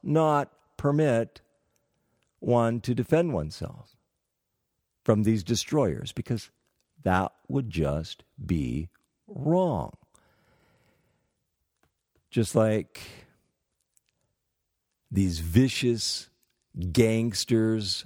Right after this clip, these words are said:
murderers, destroyers here in the United States of America, whether they happen to be some gang operating typically in an inner city war zone, or whether they happen to be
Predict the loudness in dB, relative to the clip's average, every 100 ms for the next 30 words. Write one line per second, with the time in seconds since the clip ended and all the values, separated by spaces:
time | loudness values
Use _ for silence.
0 | -4 2 4 4 4 2 2 2 0 -4
1 | -4 -4 0 2 4 4 2 0 0 2
2 | 2 2 2 2 0 -2 0 0 0 -2
3 | 0 -2 -4 -2 -2 0 0 2 2 0
4 | 0 0 2 2 0 -6 -20 -12 0 2
5 | 2 4 4 4 2 0 -4 -8 _ _
6 | _ _ _ _ _ _ _ _ 6 6
7 | 4 4 4 2 0 0 2 2 2 0
8 | 2 2 2 0 0 0 0 0 0 0
9 | 2 2 0 -2 -2 2 4 4 2 -2
10 | -2 -2 -4 -6 0 0 2 0 0 0
11 | 0 0 0 -2 -2 -2 0 2 2 4
12 | 2 0